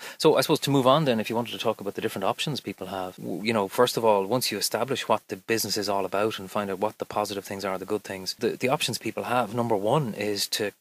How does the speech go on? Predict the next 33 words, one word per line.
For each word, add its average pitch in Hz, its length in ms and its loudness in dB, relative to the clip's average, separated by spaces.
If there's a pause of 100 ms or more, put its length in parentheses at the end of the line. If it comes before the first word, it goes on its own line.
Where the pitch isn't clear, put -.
(140)
try 107 260 -2
to - 140 -10
trade 101 440 2
through 156 280 4
it, - 140 -6 (120)
which - 160 -6
is 107 100 -6
what - 200 0
pretty 135 160 -2
much 98 160 -2
every 107 160 0
business 104 280 0
in 95 100 -8
the 90 60 -10
country - 320 -4
at - 100 -6
the 110 60 -8
minute 95 160 -8
is 92 80 -4
trying 98 160 -6
to 92 60 -8
do 95 160 -4
with 92 140 -8
the 87 80 -8
recession. 92 400 -6 (420)
And 104 100 0
that 113 140 0
means 101 500 -2
putting 117 260 0
the 104 60 2
head 98 240 -4
down, 98 400 -2
working 107 380 2